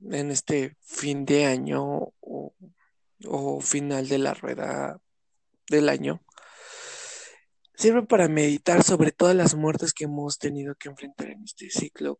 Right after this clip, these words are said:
cosas, amistades, situaciones, etcétera. Es como que depurarse, pensar, no solo soltarlo, sino también pensar, como que extrañar, ¿no? Es para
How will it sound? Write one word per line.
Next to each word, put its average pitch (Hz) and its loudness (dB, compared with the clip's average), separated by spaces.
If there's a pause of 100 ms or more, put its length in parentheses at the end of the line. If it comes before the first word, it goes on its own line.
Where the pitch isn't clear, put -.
cosas, 139 -2
amistades, 143 -6
situaciones, - -6
etcétera. - -4 (800)
Es 165 4
como 190 0
que - -10 (120)
depurarse, 156 4
pensar, 143 -6 (440)
no 190 -2
solo 277 -2
soltarlo, 156 -8
sino 143 -10
también 147 -8
pensar, 147 -8 (160)
como 165 2
que - -20
extrañar, 156 -4
¿no? 175 -10 (1800)
Es 160 -2
para 175 -4